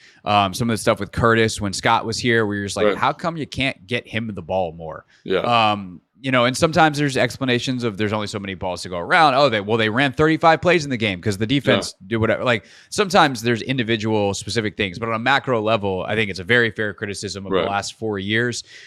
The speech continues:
Speaker 1: to say there are talented players that have not been maximized. And also, it is fair to say that the goal is, in building a football team, this is earth-shattering analysis, is to have good
Speaker 2: It's,
Speaker 1: football players.
Speaker 2: it's true, though.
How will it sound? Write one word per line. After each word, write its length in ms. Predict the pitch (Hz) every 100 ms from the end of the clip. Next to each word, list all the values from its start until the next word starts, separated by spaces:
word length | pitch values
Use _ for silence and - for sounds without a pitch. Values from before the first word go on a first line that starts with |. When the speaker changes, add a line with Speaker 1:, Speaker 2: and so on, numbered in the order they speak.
| - -
Speaker 1:
to 100 | 113
say 640 | - 175 165 113 104 101 92
there 220 | 123 113
are 40 | 104
talented 600 | - 135 156 151 160 131
players 400 | 127 120 117 107
that 120 | 92
have 220 | 117 117
not 220 | 113 110
been 140 | 107 98
maximized. 720 | 95 95 - 82 73 64 - _ _ -
And 140 | 123
also, 640 | 135 175 - 120 95 113 -
it 100 | 110
is 120 | 101
fair 220 | 110 101
to 60 | 95
say 320 | - 92 107
that 140 | 113
the 80 | -
goal 580 | 92 156 170 107 107 - _ _ _
is, 320 | 113 107 104 - 113
in 140 | 110
building 300 | 135 170 170
a 60 | 165
football 320 | 170 131 117
team, 140 | 104
this 160 | 131 104
is 160 | 87 - _ _
earth-shattering 720 | 175 165 127 151 123 117 110 101
analysis, 500 | 90 78 73 - - - - _ -
is 160 | 151 101
to 120 | 104
have 540 | - 139 135 131 120 - _ _
good 360 | 123 117 110 101
Speaker 2:
It's, 80 | - _ _
Speaker 1:
football 380 | 117 101 95
players. 360 | 85 87 62 52
Speaker 2:
it's 180 | 95 -
true, 280 | - 117 95
though. 220 | 73